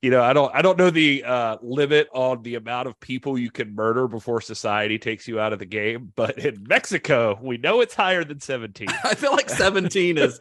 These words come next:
Speaker 1: <laughs>
Speaker 2: uh, higher than the cap should be. <laughs>
Speaker 1: <laughs> as, as progressives, we believe in rehabilitation. So <laughs> hopefully, I don't know, man, that's tough.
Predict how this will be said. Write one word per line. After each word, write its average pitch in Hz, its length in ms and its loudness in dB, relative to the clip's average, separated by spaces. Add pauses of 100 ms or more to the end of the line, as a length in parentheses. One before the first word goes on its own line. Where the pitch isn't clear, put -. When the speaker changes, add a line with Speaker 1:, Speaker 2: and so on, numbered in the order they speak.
(160)
Speaker 1:
<laughs> - 200 -12
Speaker 2:
uh, 135 360 4 (380)
higher 185 360 2
than 165 120 0
the 147 80 0
cap 151 300 0
should 160 320 -6
be. 92 300 -8 (120)
<laughs> - 0 - (440)
Speaker 1:
<laughs> - 1500 -4 (340)
as, 196 180 -6
as 196 240 -2
progressives, 196 760 2
we 202 140 2
believe 190 480 0
in 180 280 -4
rehabilitation. 160 1000 -4
So 139 460 -4
<laughs> - 40 -20
hopefully, 151 640 -4
I 156 40 -6
don't 135 200 -10
know, 101 140 -6
man, 92 260 -6
that's 123 180 -4
tough. 101 300 -6